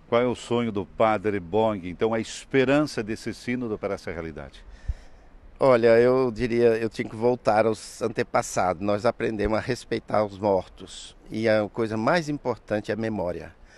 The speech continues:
Speaker 2: Nós fazemos memória de Jesus na Eucaristia. Não é uma lembrança. Nós trazemos Jesus para o hoje. Então, para mim, a maior alegria e sonho e esperança é de que o Verbo se fez carne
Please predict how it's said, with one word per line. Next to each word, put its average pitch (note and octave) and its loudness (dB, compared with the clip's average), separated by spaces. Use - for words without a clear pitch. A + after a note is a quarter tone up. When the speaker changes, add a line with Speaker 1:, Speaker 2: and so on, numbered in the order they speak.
Speaker 2:
Nós B2 2
fazemos B2 2
memória A#2+ 4
de C3 -6
Jesus A#2 -6
na A#2 0
Eucaristia. A2 -6
Não B2 -2
é C3 4
uma C3 4
lembrança. G2 -2
Nós B2 -2
trazemos C3+ 4
Jesus A#2 -4
para B2+ 4
o B2 -2
hoje. G#2+ 0
Então, B2 2
para B2+ 4
mim, A2 0
a G#2+ 2
maior G#2 4
alegria A2+ 0
e G#2 -2
sonho G#2 0
e F#2 -2
esperança A2 0
é B2 4
de A#2+ -4
que C3 4
o A2+ 2
Verbo B2 6
se A#2 -6
fez G#2 -4
carne D3 2